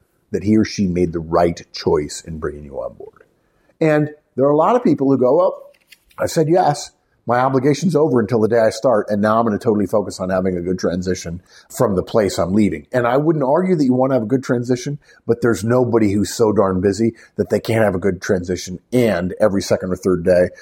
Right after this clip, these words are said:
spend five minutes on the phone or crafting an email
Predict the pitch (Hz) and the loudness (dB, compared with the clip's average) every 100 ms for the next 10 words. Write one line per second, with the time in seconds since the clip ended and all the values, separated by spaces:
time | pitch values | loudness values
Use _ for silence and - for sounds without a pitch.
0 | - - - 110 90 110 95 95 87 92 | -20 -6 -2 -2 0 0 2 -2 -2 -4
1 | 90 - 104 95 85 - - 92 - 87 | -4 -2 0 0 -4 -6 -2 0 -2 -6
2 | 90 98 92 85 80 | -4 -2 0 -2 -4